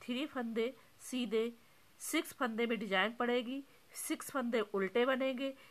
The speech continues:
फिर सिक्स फंदे में डिजाइन पड़ेगी, उसके बाद फिर सिक्स फंदे सीधे बनेंगे, मतलब अल्टरनेट है, पहले सीधे, फिर उल्टे, फिर सीधे, फिर उल्टे,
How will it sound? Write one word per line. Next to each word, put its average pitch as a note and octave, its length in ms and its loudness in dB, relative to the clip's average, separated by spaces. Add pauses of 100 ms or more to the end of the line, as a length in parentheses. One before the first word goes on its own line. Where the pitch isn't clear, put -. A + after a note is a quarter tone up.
(120)
फिर F#4+ 180 2
सिक्स - 320 -4
फंदे A#3+ 360 -2
में A#3 100 0
डिजाइन G3+ 440 -2
पड़ेगी, A3+ 480 -2 (300)
उसके G#3+ 260 -2
बाद A3+ 300 4
फिर F4+ 160 2
सिक्स - 340 -6
फंदे G#3 400 -4
सीधे A3 360 -2
बनेंगे, D#3+ 280 -4 (260)
मतलब - 300 0
अल्टरनेट G#3+ 680 6
है, F3+ 60 -2
पहले G3+ 360 2
सीधे, B3+ 680 -4 (220)
फिर B3 200 -2
उल्टे, A#3+ 580 -2
फिर A#3 280 -6
सीधे, A#3+ 500 -2 (300)
फिर G#4+ 260 0
उल्टे, G3+ 400 -2